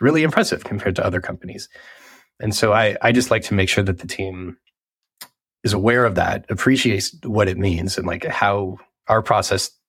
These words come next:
differs from other companies and allows us to ship this quickly. And obviously gives us insight into anything that's affecting our ability to do so.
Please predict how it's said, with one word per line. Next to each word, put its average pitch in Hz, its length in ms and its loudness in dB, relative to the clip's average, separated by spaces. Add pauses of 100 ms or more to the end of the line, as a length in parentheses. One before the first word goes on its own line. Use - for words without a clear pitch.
(120)
differs 127 380 2
from 95 240 -4
other 92 180 -2
companies 90 480 -2
and 90 120 -6
allows 110 420 2
us 87 160 0
to - 100 -8
ship - 280 -6
this - 160 -8
quickly. - 420 -12 (640)
And 139 200 2
obviously 95 580 2 (260)
gives 95 160 2
us 90 140 0
insight 87 340 -2
into 92 300 -6
anything 92 300 -6
that's 90 160 -6
affecting 90 360 0
our 87 120 0
ability 90 340 -4
to 87 80 -6
do 87 160 -8
so. 98 240 -2